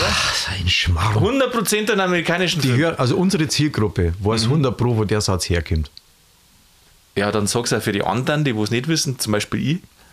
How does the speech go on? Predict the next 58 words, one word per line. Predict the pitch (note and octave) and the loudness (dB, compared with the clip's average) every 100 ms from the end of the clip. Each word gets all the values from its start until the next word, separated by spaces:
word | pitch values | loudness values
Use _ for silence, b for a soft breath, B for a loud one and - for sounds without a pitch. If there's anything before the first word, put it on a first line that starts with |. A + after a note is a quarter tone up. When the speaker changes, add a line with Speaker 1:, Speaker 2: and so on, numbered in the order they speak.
| b b b _ _ _ - - - | b b b _ _ _ -14 -12 -6
Speaker 1:
Siehst | - - | -4 -2
du, | G2 G2+ | 0 2
und | F2+ | 0
schon | - | 0
sind, | - B2+ A2 A#2 G#2 | 0 2 2 0 0
sind | A2+ A#2+ | 0 2
wir | |
wieder | A2 A2 | 2 2
beim | G#2 G2+ | 2 2
Witze | A#2+ - - | 0 -2 -2
erklären. | E2 F#2 D#2+ B B - | -2 0 -2 B B 0
Da | G#2 | 0
hat's | C3+ | 2
doch | - | 2
mal | A2+ | 2
diese | G#2+ G2 F#2 | 2 2 2
Werbung | G#2+ B2+ C3 | 2 2 0
gegeben | C3 C3 C#3+ - | 2 2 0 -2
von | - G#2 | -2 0
einem | G2+ G#2 | 2 2
Speaker 2:
Nicht | - A3 | 2 0
Witze | B3+ B3 G#3 | 0 0 0
erklären, | F3+ D#3 D#3 | 0 0 2
aber | E3 C#3+ | 2 2
wenn | D3 F3 | 2 2
ich's | D#3 | 0
einfach | D#3 D#3 | 0 2
nicht | C#3+ | 2
weiß, | C#3 F#3 | 2 0
dann | F#3 | 0
kann | D#3+ | 0
ich | D#3+ | 0
nicht | D3+ | 2
Speaker 1:
Ja, | D#3 | 2
Speaker 2:
drüber | D#3 | 2
Speaker 1:
dann | C3+ | 2
lass | - | 0
Speaker 2:
lachen, | |
Speaker 1:
mich | F3 | 0
doch | D#3 | 0
Speaker 2:
wenn | D3 | 0
ich | |
nicht | C#3 | 2
Speaker 1:
erklären, | C3 E3+ | 2 2
Speaker 2:
weiß, | |
Speaker 1:
lass | D3+ | 0
Speaker 2:
was | C#3+ | 2
Speaker 1:
mich | F3 | 2
doch | - | 2
Speaker 2:
herkommt. | F#3 | 2
Speaker 1:
ausreden. | C3+ G#2+ F#2 E2+ B B - - - - - | 2 2 2 0 B B -20 -16 -14 -14 -2
Und | F#3 | -2
zwar, | - G#3 C3 D#3+ - - | 0 0 2 0 -4 -4
ähm, | A#2 A2+ A#2 A#2+ - | -2 2 2 0 -2
aus | A2 A#2 | -2 0
einer | A#2 G2+ | 2 2
Werbung | G#2 C3+ E3+ | 2 2 2
raus, | C#3+ B2+ D3 C#3+ | 2 2 0 0